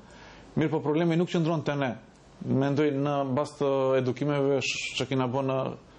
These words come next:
vende të ndryshme europiane edhe botërore,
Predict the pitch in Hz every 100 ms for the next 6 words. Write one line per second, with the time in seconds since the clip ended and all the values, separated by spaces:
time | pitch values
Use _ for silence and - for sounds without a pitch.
0 | - - 113 139 127 123 131 123 127 120
1 | 113 127 123 127 143 - - - - -
2 | - - 131 120 131 127 127 131